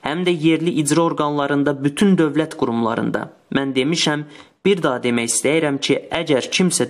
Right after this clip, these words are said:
dövlət işində işləmək istəyirsə, onun niyyəti də, əməlləri də təmiz olmalıdır.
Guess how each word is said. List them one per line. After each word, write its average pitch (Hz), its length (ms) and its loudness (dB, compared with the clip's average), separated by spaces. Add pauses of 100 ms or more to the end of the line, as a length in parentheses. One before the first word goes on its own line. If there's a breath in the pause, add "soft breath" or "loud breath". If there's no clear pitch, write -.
dövlət 143 400 0
işində 120 320 0
işləmək 123 400 -2
istəyirsə, 151 540 0 (540 loud breath)
onun 165 360 2
niyyəti 131 480 0
də, 143 140 2 (440 loud breath)
əməlləri 135 540 -2
də 151 160 -2
təmiz 127 340 -2
olmalıdır. 113 640 -2